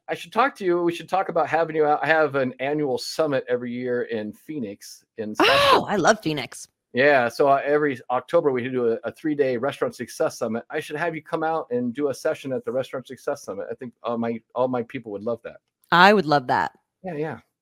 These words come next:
Speaker 2: Yeah,
Speaker 1: All right. So,
Speaker 2: definitely.
Speaker 1: hey, well, it, it's, it's on, so look for Casey at the twenty twenty-four Restaurant Success Summit. It's gonna be October, I'm pretty sure it's October twenty-first, twenty-second, twenty-third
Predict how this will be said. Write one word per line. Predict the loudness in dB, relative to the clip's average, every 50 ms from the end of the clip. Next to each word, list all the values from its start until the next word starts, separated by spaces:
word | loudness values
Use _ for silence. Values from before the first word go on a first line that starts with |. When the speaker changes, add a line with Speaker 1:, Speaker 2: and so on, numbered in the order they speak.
| _ _ _ _ -2
Speaker 2:
Yeah, | 0 2 2 4
Speaker 1:
All | 4
right. | 2 4 4
So, | 4 4 6
Speaker 2:
definitely. | 8 8 6 6 6
Speaker 1:
hey, | 4 6
well, | 6 6 6 6 4
it, | 0 -2 4
it's, | 2 2 2 2 0
it's | 0 2 4 4
on, | 2 2 2 -2 -2
so | 2 2 4
look | 4 4 0
for | 0 0 0 0 0
Casey | -2 -2 -2 -2 -2 0 0 2 4
at | 4 4 4 4
the | 4 4 4 4 2 2 0 -8
twenty | -2 0 0 0 0 -2
twenty-four | -6 -6 -4 -4 -4 -6 -2 2 4 4 4 4
Restaurant | 2 0 -2 -2 -4 -6 -6
Success | -6 -10 -10 -6 -4 -4 -4 -4 -6
Summit. | -8 -8 -8 -8
It's | -10 -8 -8
gonna | -6 -6
be | -4 -4 -2
October, | -4 -4 -4 -2 -2 0 2 2 2 0 0 -4 -14 -20 -20 -20 -20 -14 -12
I'm | -4
pretty | -2 -2 0
sure | 2 0 0
it's | 4 4
October | 2 2 4 0 2 2 2
twenty-first, | 0 0 -2 0 4 4 2 2 2 2 4 4 2 0
twenty-second, | 0 0 0 0 2 0 0 0 0
twenty-third | -2 -2 -2 -2 -2 -2 -2 -2 -2 -2 -4